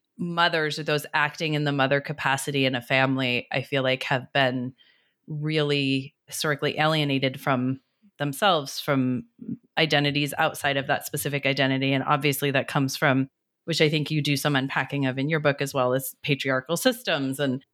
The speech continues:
there's so much to unpack there. But now that we are where we are, I found that your book really helps to broaden the scope of understanding of how we navigate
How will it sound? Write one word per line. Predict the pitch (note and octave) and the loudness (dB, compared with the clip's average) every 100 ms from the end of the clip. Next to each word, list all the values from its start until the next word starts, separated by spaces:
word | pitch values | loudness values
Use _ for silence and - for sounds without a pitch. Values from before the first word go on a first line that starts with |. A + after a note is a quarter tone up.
| _ - | _ -2
there's | F#3+ | -2
so | - F#3 | 2 2
much | E3+ D#3 D3 - - - - - - | 4 0 0 -6 -6 -14 -14 -14 -12
to | - G3 E3 D3 | -4 0 2 2
unpack | D#3 D3 D3+ D3 F3 - | 0 -2 0 0 0 -4
there. | G#3+ G#3+ A#3 - - | 0 2 0 -2 -6
But | G3 | -12
now | F#3 E3+ | 0 2
that | F3 D#3 | 2 0
we | E3 | -2
are | D#3 D3+ D#3 | 0 0 0
where | C#3+ | -4
we | C#3+ C#3 | -6 -6
are, | A3+ A#3 D#3 D3+ D#3+ - _ _ - | -2 0 0 -2 -6 -18 _ _ -6
I | F3+ | -6
found | E3 E3 D#3 | -2 -2 -2
that | C#3+ | -2
your | D3+ | -2
book | D3 D3+ D3 - | 2 2 2 -4
really | E3 D#3+ D#3 D3+ D3 | -8 -2 0 2 0
helps | D3 - D3+ D3 - | -4 2 2 2 -4
to | - D#3+ C3+ B2+ - _ _ | -4 0 0 -2 -10 _ _
broaden | D3+ C#3 C#3+ D3+ D3 D3 C#3+ - | -2 0 0 0 0 -2 -4 -2
the | D3 | -2
scope | - - D3 C#3 C3+ - | -2 -4 0 0 0 -4
of | C#3+ C3+ C3 D3 - - - | 0 0 -2 -10 -18 -20 -6
understanding | D#3 C#3+ - D3+ C#3+ C#3 C3 | -2 0 2 2 4 2 0
of | - B2+ B2+ - - _ _ | -2 -6 -6 -12 -14 _ _
how | - D3+ | 0 2
we | C#3 | 2
navigate | C#3 C3+ C#3 C#3 C3 - | 2 0 0 -2 -4 -8